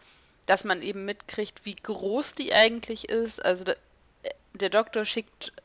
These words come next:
äh, Rose sich umziehen und dann muss sie eigentlich so ein ganzes Labyrinth durchqueren, um den Kleiderschrank zu finden. Das fand ich irgendwie sehr schön, weil das eben auch noch mal ein bisschen auf die tardis eingeht.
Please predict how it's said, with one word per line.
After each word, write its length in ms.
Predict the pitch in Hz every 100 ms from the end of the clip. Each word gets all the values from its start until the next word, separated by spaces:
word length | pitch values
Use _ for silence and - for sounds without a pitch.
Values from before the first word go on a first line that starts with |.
| -
äh, 100 | 202 196
Rose 340 | 185 196 196
sich 220 | 190 -
umziehen 580 | 247 254 - - 233 226
und 300 | 196 196 190
dann 240 | 185 190 190 - - _ -
muss 200 | 208 -
sie 160 | 196
eigentlich 520 | 131 202 220 208 - -
so 140 | 190 190
ein 100 | 175
ganzes 320 | 180 - -
Labyrinth 540 | 185 185 214 247 -
durchqueren, 1040 | 208 214 - _ _ - 180 180 214 208 - - _ _ _ -
um 280 | 208 214 214
den 240 | 196 190
Kleiderschrank 640 | - 185 254 220 - 190
zu 100 | -
finden. 220 | 202 190 185
Das 160 | 180
fand 140 | 190 190
ich 100 | -
irgendwie 240 | 185 190
sehr 160 | 180 180
schön, 320 | - 185 180 _ _ - - - - _ _ -
weil 180 | 180 180
das 140 | 180
eben 180 | 185 185
auch 140 | 175
noch 120 | 185
mal 360 | 175 175 165 170 _ _ _
ein 60 | 175
bisschen 260 | 190 -
auf 140 | - -
die 100 | -
tardis 420 | - 277 285 226
eingeht. 540 | - 202 214 208 202